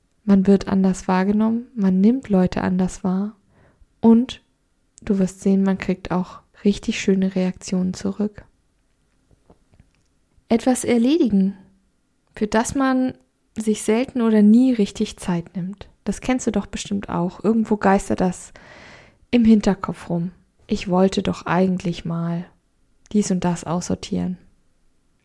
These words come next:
Ich wollte doch eigentlich mal mein Arbeitszimmer aufräumen. Ich wollte eigentlich mal wieder malen.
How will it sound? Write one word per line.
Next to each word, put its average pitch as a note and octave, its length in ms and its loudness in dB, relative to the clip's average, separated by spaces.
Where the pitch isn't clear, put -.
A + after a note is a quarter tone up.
Ich - 160 -10
wollte A#3 200 4
doch G#3 140 0
eigentlich A3 380 -2
mal G3 140 0
mein F#3+ 200 -2
Arbeitszimmer F#3 760 -6
aufräumen. F3+ 580 -8
Ich - 220 -2
wollte A3+ 600 2
eigentlich A3 460 0
mal F#3+ 160 2
wieder F#3 220 0
malen. F3 540 -4